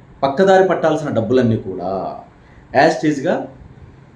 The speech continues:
అఫీషియల్‌గా ఎవరికి చేరాలో వారికే చేరుతూ ఉంటాయి. దాని ద్వారా కూడా దేశంలో కరప్షన్ తగ్గడం వల్ల కూడా ఆటోమేటిక్‌గా నిధులు పెరుగుతాయి. దాని ద్వారా కూడా ఇన్‌ఫ్రాస్ట్రక్చర్ పెరుగుతుంది, ప్రాజెక్టులు పెరుగుతాయి, పవర్ ప్రాజెక్ట్స్ పెరుగుతాయి, సోలార్ పవర్ పెరుగుతుంది,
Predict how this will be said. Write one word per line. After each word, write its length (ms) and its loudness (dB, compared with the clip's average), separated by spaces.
అఫీషియల్‌గా 480 2
ఎవరికి 340 2
చేరాలో 300 0
వారికే 340 -2
చేరుతూ 320 -4
ఉంటాయి. 420 -10
దాని 240 0
ద్వారా 200 4
కూడా 280 0
దేశంలో 520 -2
కరప్షన్ 400 -4
తగ్గడం 280 -2
వల్ల 160 -2
కూడా 320 -8
ఆటోమేటిక్‌గా 760 -6
నిధులు 240 2
పెరుగుతాయి. 400 -4
దాని 160 -6
ద్వారా 160 -4
కూడా 120 -4
ఇన్‌ఫ్రాస్ట్రక్చర్ 520 -10
పెరుగుతుంది, 360 -10
ప్రాజెక్టులు 460 -4
పెరుగుతాయి, 440 -6
పవర్ 200 4
ప్రాజెక్ట్స్ 380 0
పెరుగుతాయి, 400 -6
సోలార్ 280 2
పవర్ 200 2
పెరుగుతుంది, 560 -4